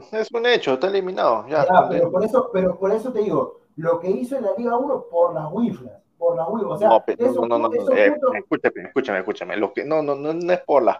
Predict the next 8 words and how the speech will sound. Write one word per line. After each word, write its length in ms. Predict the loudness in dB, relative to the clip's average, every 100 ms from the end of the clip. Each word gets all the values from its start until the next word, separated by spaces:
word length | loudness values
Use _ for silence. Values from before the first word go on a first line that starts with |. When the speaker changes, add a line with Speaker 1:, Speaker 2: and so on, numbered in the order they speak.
| -4
Speaker 1:
puras. 440 | -2 -2 -4 _ _ _ _ -20 _ _ _
Lo 180 | 0 2
que 140 | 4 2
hizo 220 | 2 0
Ayacucho 560 | 0 -2 -4 -6 -6
fue 280 | 0 0 0
priorizar 640 | -4 2 2 2 0 2 2
una, 300 | 0 -4